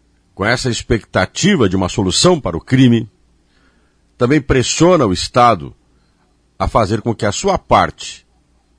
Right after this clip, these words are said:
de investigar, encontrar o executor e punir,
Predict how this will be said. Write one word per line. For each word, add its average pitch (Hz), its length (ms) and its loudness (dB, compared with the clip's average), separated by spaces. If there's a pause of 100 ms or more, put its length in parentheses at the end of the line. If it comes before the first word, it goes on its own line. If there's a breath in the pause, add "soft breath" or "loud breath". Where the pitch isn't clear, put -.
(440)
de 82 100 -16
investigar, 90 640 -2 (840)
encontrar 92 560 -2
o 123 60 4
executor 95 640 -4 (1080)
e 90 80 -4
punir, 117 520 2